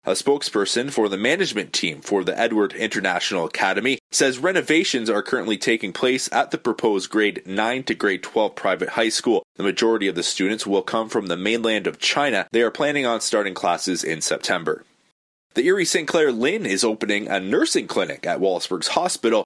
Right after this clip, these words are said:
in the ambulatory care area of the first floor.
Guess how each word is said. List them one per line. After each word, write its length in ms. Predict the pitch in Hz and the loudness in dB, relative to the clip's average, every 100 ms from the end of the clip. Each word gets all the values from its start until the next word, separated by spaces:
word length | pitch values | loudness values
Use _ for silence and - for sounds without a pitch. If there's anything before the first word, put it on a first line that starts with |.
| - | 0
in 140 | 117 | -2
the 140 | 117 131 | 0 0
ambulatory 600 | 160 156 139 131 117 107 | 0 0 0 2 2 2
care 420 | - - 170 170 | -2 -2 0 2
area 320 | 98 95 101 | 2 2 2
of 140 | 95 104 | 0 0
the 80 | 107 | -2
first 340 | 107 95 - | -2 -2 -2
floor. 380 | - 160 107 | 0 2 2